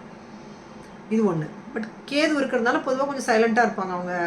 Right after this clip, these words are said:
எதுவுமே ரொம்ப எல்லாத்துலயும் வந்து பேசிக்கிட்டு அந்த ஒரு விஷயத்த பண்ண மாட்டாங்க அப்படின்னு சொல்லுவாங்க. ஆனா இந்த ஜாதகர் எப்படி பேசுறவர்னு நான் அப்புறமா சொல்றேன், அது ஏன் அப்படின்னு.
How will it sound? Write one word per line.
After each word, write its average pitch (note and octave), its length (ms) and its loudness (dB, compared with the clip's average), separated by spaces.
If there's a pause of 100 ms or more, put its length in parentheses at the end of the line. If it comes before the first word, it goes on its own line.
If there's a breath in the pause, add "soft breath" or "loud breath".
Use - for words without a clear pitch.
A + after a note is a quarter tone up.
(140)
எதுவுமே F#3+ 420 0
ரொம்ப F#3+ 240 0
எல்லாத்துலயும் F#3+ 560 4
வந்து F#3 160 -2
பேசிக்கிட்டு G3 640 0
அந்த F3+ 140 -2
ஒரு F3 160 -2
விஷயத்த G3 280 -4
பண்ண F3+ 180 -2
மாட்டாங்க E3+ 420 0
அப்படின்னு E3+ 300 -2
சொல்லுவாங்க. E3 380 -2 (260)
ஆனா G#3+ 200 6
இந்த A#3 220 2
ஜாதகர் G3+ 600 4 (680 loud breath)
எப்படி A3 260 0
பேசுறவர்னு G#3 540 4
நான் F3 60 2
அப்புறமா F3 300 -2
சொல்றேன், E3+ 460 -4 (140)
அது F#3 200 -6
ஏன் F#3 200 0
அப்படின்னு. D3+ 380 -4